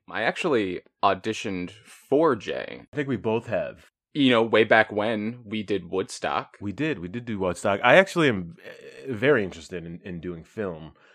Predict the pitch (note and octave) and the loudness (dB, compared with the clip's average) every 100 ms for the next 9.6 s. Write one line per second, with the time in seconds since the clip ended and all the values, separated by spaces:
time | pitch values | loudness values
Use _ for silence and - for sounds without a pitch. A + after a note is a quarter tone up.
0 | _ A#2 G#2+ - D#3 D#3+ B2+ G#2+ G#2 F#2+ | _ 0 0 2 2 4 6 6 2 0
1 | G#2+ G2 F2+ G2 F#2+ F2+ G#2 G2 G#2 F#2 | -2 -2 -2 0 0 -2 -4 -4 -2 -2
2 | F2 F2+ F#2 E2 D2+ F2+ B2+ B2+ C3+ B2+ | -4 -6 -8 -8 -12 -6 -2 -2 -2 -6
3 | A#2 A#2+ A2 G#2 A2 G2 F#2+ F2+ D#2+ _ | -6 -4 -4 -4 -4 -4 -4 -6 -12 _
4 | _ - _ _ _ _ - - - C#3 | _ -20 _ _ _ _ -20 -16 0 2
5 | C#3+ C3 B2 G#2 F#2 G2+ F#2+ F2+ - - | 2 0 2 2 2 -2 -2 -4 -8 -8
6 | - - _ _ _ _ _ _ _ _ | -10 -16 _ _ _ _ _ _ _ _
7 | A2+ G2 C#3 E3+ B2+ C3+ A#2 F#2+ - A#2 | -18 -6 0 0 0 0 0 -2 -4 -4
8 | G#2+ A2+ G2+ A2+ A2 G#2+ G2 F#2 E2 G2 | 0 0 0 -2 0 0 -2 -4 -4 -6
9 | F2 - A#2+ A2 F#2+ | -8 -6 -4 -4 -6